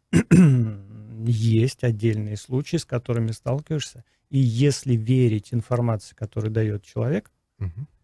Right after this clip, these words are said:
Speaker 1: Может быть, там какая-то бравада, на это тоже надо сделать
Speaker 2: Мгм,
Speaker 1: скидку.
Speaker 2: скидочку делаем на то,
Speaker 1: Вот,
Speaker 2: что
Speaker 1: то
Speaker 2: не
Speaker 1: есть
Speaker 2: всегда всё правда.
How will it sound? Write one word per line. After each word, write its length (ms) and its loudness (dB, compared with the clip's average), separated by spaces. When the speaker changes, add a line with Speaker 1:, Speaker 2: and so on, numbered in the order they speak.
Speaker 1:
Может 340 0
быть, 180 -4
там 180 2
какая-то 460 0
бравада, 500 2
на 140 2
это 140 -4
тоже 300 0
надо 220 2
сделать 380 2
Speaker 2:
Мгм, 60 -8
Speaker 1:
скидку. 80 -4
Speaker 2:
скидочку 480 0
делаем 300 2
на 60 8
то, 80 6
Speaker 1:
Вот, 80 4
Speaker 2:
что 140 -2
Speaker 1:
то 60 6
Speaker 2:
не 60 6
Speaker 1:
есть 100 2
Speaker 2:
всегда 180 6
всё 180 2
правда. 400 2